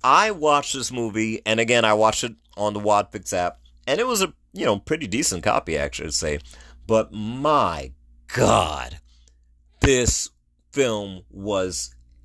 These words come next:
epic and amazing and just mind-blowing the way it was filmed. I would go, I, I told some friends of mine that I would go see this film in, like,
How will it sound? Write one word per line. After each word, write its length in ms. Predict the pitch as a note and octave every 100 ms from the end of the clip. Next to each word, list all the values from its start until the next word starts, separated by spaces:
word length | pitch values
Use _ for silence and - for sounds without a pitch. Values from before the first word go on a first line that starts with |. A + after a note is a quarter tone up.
| -
epic 460 | C3+ C3 D3 C3+ - -
and 220 | A#2 G#2
amazing 1120 | F#2+ G2+ G2 F#2+ G2+ A#2 A#2 G2 A2+ A2+ - - -
and 400 | G2+ F#2 F#2 D#2+ _ _ _ _ _ _ D#2
just 260 | A#2 A#2 G2+
mind-blowing 1200 | G2 G#2 A#2 A2+ G#2 F#2+ F2 F2+ F2+ D2+ D2 - _ _ _
the 260 | F2+ D#2 G#2+
way 480 | F#2+ G#2+ A2 A2 -
it 200 | G#2+ -
was 200 | G2+ F#2+
filmed. 380 | - G2+ F#2 F#2
I 180 | - D3+
would 220 | G3+ C3+
go, 260 | G2 A#2+ A#2
I, 260 | A2 C#3 E3+ _ - _
I 140 | - B2+
told 400 | B2 D#3 D3+ A#2 _ _ -
some 280 | - C3
friends 220 | A2+ B2+ G#2+
of 60 |
mine 220 | A2 A2
that 220 | G2 F#2+ -
I 160 | G2+ C3
would 180 | C#3
go 160 | F#2+ A2
see 260 | G2 A#2 G#2
this 320 | G2 F2 - - _ - - _ _
film 440 | - G#2+ G2 F#2 -
in, 180 | G#2 F#2+
like, 260 | F#2 F2+